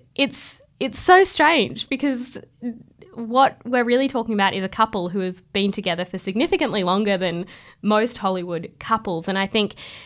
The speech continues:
the things that they've said about their relationship in the past really point to why it has lasted that long. So Hugh Jackman has spoken a lot about how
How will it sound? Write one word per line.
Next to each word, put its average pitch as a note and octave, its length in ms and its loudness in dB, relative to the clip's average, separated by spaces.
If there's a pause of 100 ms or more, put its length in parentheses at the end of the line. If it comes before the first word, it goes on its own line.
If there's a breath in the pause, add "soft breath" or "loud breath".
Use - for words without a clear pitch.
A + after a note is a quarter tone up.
(120)
the A3+ 120 2
things A#3+ 300 6
that C4 100 -4
they've G#3+ 200 4
said F#3+ 500 0
about F3+ 340 2
their F3+ 100 0
relationship F3 800 -2
in F#3 200 0
the E3 60 -2
past - 840 2
really F#3 480 0
point - 480 -2
to G3 120 -4
why E3+ 580 2
it - 120 -6
has F3+ 300 -2
lasted F3+ 580 0 (160)
that - 220 -2
long. D#3 320 -4
So F#3+ 340 0 (460 loud breath)
Hugh A3+ 240 2
Jackman F#3+ 440 0
has F3 140 -6
spoken E3+ 320 -4
a E3+ 80 -2
lot D#3+ 320 0
about D#3 320 -2
how D#3+ 400 2